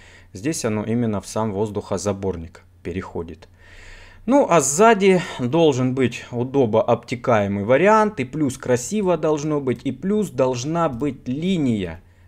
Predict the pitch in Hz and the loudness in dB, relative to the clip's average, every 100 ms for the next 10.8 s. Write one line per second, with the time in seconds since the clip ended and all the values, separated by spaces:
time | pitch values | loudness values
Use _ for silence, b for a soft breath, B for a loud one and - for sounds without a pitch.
0 | b 101 135 113 - 90 85 82 - b | b -2 2 2 -2 -8 -8 -12 -18 b
1 | b b b b 110 170 160 - 117 123 | b b b b -4 -2 -2 -2 -4 2
2 | 170 202 - 101 90 - - 170 160 143 | 4 4 2 -8 -10 -12 -2 0 4 4
3 | 120 127 180 185 131 110 147 131 113 110 | 4 4 2 -2 -2 4 4 4 2 0
4 | 143 - - 139 147 135 120 113 - 113 | -4 -6 -8 -4 -2 0 0 -2 -4 -6
5 | 104 110 92 - - 117 120 110 107 - | 0 0 0 -4 -8 -4 -2 -2 -4 -2
6 | 117 - 104 - 107 - 107 - B B | -4 -2 -6 -6 -6 -4 -6 -8 B B
7 | 107 156 - - 113 101 101 113 151 185 | -6 -4 -2 0 0 0 -2 0 0 0
8 | 151 135 123 107 107 135 131 101 92 113 | -2 -4 -2 -4 -2 -4 -8 -10 -4 -4
9 | 98 - 87 - - 170 151 131 104 107 | -4 -6 -16 -14 -8 -2 0 0 -2 -2
10 | 123 127 110 - 123 110 95 85 | -2 -4 -6 -6 -4 -2 -4 -8